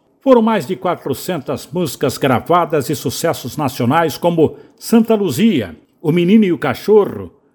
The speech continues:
Mãe Amorosa e O Carona. O repertório inclui composições de grandes poetas e compositores como José Fortuna, Catulo da Paixão Cearense, Dino Franco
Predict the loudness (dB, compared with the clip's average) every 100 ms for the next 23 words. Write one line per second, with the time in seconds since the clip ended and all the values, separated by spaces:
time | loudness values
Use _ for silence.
0 | _ -4 -2 0 0 2 2 0 -2 -4
1 | -10 _ _ -4 -2 0 0 2 2 0
2 | -4 -14 _ _ -2 2 4 2 0 0
3 | 0 2 0 -2 0 0 0 -2 0 -2
4 | -2 -4 -2 -2 -2 -2 0 0 -4 -4
5 | 0 2 2 0 -2 -2 0 0 2 0
6 | 0 0 2 2 -4 -10 _ _ _ -4
7 | 0 2 0 0 0 0 0 0 0 0
8 | -4 -10 _ _ -4 -4 -4 2 4 4
9 | 2 -4 -4 -4 -4 -4 -4 -4 -4 -2
10 | -2 -4 -2 -2 -4 -10 _ _ 0 4
11 | 4 2 0 0 0 -4